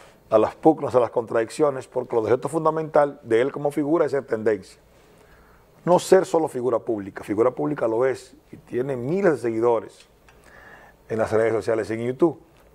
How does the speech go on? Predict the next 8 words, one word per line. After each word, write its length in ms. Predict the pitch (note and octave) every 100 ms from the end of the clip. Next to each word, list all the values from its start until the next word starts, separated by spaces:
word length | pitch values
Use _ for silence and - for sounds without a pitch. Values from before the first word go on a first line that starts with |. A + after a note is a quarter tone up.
| _ _ _ _ _ _ _ _ _ -
y 60 | A2
el 60 |
objeto 240 | A2 C3+ C#3
es 60 |
ser 120 | C#3+
tendencia. 580 | C3+ A#2 G#2 F#2+ - - - - - - -
Pero 200 | - E3+
aparte 680 | E3+ G#3 A#3 - A#3 A3+